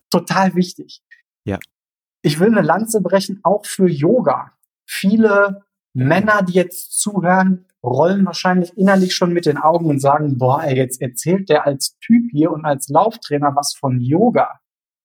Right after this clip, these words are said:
Speaker 1: Lasst euch mal drauf ein. Yoga ist so cool, ja.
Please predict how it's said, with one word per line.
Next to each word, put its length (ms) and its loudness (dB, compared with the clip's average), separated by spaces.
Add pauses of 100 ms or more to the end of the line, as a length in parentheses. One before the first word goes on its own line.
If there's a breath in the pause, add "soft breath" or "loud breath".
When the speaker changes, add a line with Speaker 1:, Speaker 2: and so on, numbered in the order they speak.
(400)
Speaker 1:
Lasst 520 -2
euch 320 -4
mal 280 2
drauf 380 -6
ein. 500 -2 (280)
Yoga 380 0
ist 420 -2
so 280 -2 (100)
cool, 220 2
ja. 320 0